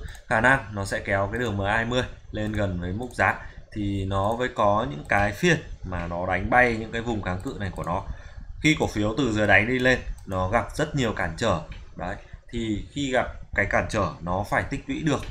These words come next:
trên những cái vùng kháng cự đấy thì cổ phiếu mới có cơ hội để nó tăng tiếp theo, tăng cao hơn. H S G, H S G thì vẫn vận động tích lũy. Đấy, nó chuẩn bị kéo được đường M A, hạ, M A hai mươi lên tới gần nó rồi.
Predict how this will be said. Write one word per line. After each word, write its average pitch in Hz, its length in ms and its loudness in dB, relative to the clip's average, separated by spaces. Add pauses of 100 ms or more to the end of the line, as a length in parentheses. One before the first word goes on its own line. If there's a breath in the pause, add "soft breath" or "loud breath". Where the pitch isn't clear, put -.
(100)
trên 117 260 0
những 120 120 -6
cái 107 180 -2
vùng 117 200 -4
kháng 95 180 -2
cự 139 160 -2
đấy 113 220 2 (640 loud breath)
thì 95 400 -2
cổ 92 120 0
phiếu 98 220 0
mới 107 200 -2
có 95 360 2
cơ 139 100 2
hội 139 300 4
để 90 180 -4
nó 85 160 -4
tăng 113 260 0 (320)
tiếp 151 160 -2
theo, 139 140 2 (680)
tăng 110 220 -6
cao 127 180 8
hơn. 147 180 6 (760 soft breath)
H 147 120 2
S 170 200 8
G, 143 40 8 (920 loud breath)
H 135 100 0
S 139 180 4
G 127 60 6 (280)
thì 92 140 -4
vẫn 90 260 -4
vận 123 140 0
động 101 200 -6
tích 123 120 -6
lũy. 139 260 -2
Đấy, 98 260 0
nó 107 100 -4
chuẩn 110 200 0
bị 117 160 -4
kéo 107 160 0
được - 300 -4
đường 110 220 -2 (120)
M 120 40 0
A, 117 420 0 (180)
hạ, 110 260 -8 (440)
M 107 120 -6
A 117 260 6
hai 127 100 4
mươi 123 240 2
lên 113 340 -2
tới 101 260 -2
gần 110 180 0
nó 92 160 2
rồi. 123 120 6